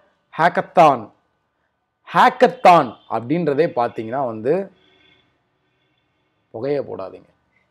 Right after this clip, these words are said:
மூக்கடைக்கும். So, Ministry of Education வந்து இதை லான்ச் பண்ணியிருக்காங்க, ஏசியன் இந்தியா ஹேக்கத்தான் twenty twenty-one. இதை வந்து அட்ரஸ் பண்ணி வச்சது ரமேஷ் போக்ரியால் நிஷாங்க், இவர் ஏன்னா எஜுகேஷன் மினிஸ்டர்ல.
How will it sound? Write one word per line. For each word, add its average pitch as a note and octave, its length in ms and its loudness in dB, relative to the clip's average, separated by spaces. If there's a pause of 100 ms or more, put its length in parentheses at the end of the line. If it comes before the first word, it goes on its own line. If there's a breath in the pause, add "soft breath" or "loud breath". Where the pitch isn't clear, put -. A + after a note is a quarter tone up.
(160)
மூக்கடைக்கும். G#2+ 480 -14 (540 soft breath)
So, F#3+ 160 2 (440)
Ministry A3 320 0
of A3 140 6
Education E3+ 640 2
வந்து B2 320 -4
இதை D3 180 0
லான்ச் D3+ 320 0
பண்ணியிருக்காங்க, A#2 560 -6
ஏசியன் A3+ 680 4
இந்தியா G3 720 2
ஹேக்கத்தான் E3 640 -2
twenty C#3 360 -4
twenty-one. A#2 440 -8 (380 soft breath)
இதை D#3+ 200 2
வந்து F#3+ 200 4
அட்ரஸ் F3+ 440 6
பண்ணி E3+ 180 0
வச்சது E3 320 0
ரமேஷ் F3 500 0
போக்ரியால் D#3 460 0
நிஷாங்க், B2+ 260 -6
இவர் C#3 160 -2
ஏன்னா D#3 160 0
எஜுகேஷன் D3+ 760 0 (100)
மினிஸ்டர்ல. A#2+ 400 -4